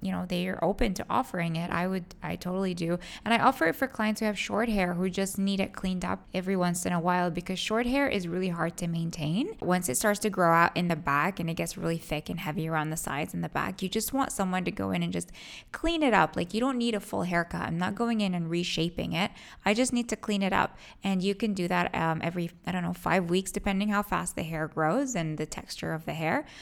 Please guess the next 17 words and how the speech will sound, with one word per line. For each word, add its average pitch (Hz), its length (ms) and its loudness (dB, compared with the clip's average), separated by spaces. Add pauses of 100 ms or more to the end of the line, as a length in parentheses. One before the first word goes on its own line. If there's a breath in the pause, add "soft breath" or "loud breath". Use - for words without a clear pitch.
(120 loud breath)
So - 100 -6
I 190 60 0
have 185 160 2
my 175 100 2
client 170 360 -4
coming 160 300 -2
in, 160 180 -2
in, 151 320 -2
in 156 100 -2
a 156 100 -2
little 151 280 0
bit, - 260 0
and 190 160 -2
I'm 185 120 -2
going 185 320 -2
to, 185 360 -2
uh, 180 240 0